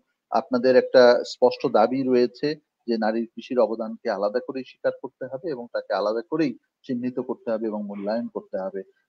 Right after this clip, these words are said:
তো সুতরাং সেই প্রেক্ষাপটেও যদি একটু,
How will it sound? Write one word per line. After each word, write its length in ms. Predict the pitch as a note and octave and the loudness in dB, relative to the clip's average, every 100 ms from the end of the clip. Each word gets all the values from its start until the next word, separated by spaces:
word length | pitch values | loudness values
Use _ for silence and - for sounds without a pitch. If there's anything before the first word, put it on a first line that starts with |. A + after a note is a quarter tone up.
| - | -8
তো 60 | |
সুতরাং 300 | E3+ D#3 E3+ | -4 2 2
সেই 220 | E3+ E3+ E3+ | 2 0 0
প্রেক্ষাপটেও 720 | F3+ F3 - G3 G3 G#3+ G3 | 0 -2 -4 -4 -4 -4 -4
যদি 360 | D#3 D3+ C#3+ | -2 -2 -2
একটু, 440 | B2+ _ B2+ A#2 | -6 _ -2 -2